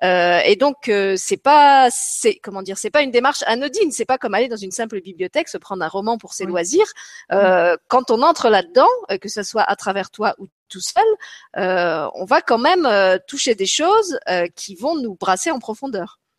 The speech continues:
Speaker 2: Hmm. Ils vont nous changer, ils vont, qui vont nous guérir, qui vont nous transformer. Oui, c'est ça. C'est vraiment le, le, l'alchimie, euh,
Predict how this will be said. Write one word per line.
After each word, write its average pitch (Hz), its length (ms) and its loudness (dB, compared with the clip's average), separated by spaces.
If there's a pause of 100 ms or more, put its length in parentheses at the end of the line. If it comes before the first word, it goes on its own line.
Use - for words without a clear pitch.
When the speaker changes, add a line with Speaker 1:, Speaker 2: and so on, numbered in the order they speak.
Speaker 2:
Hmm. 180 180 -16 (2000)
Ils 180 60 -14
vont 180 80 -10
nous 180 80 -10
changer, 190 520 -12
ils 233 120 -12
vont, 185 160 -14
qui - 140 -20
vont 175 80 -16
nous 180 120 -18
guérir, 185 400 -12
qui 202 100 -14
vont 170 120 -14
nous 170 80 -12
transformer. 214 580 -16
Oui, 180 140 -16
c'est 185 140 -20
ça. 151 240 -20
C'est - 140 -20
vraiment 180 300 -14
le, 156 460 -14
le, 147 280 -20
l'alchimie, 180 720 -18
euh, 143 160 -20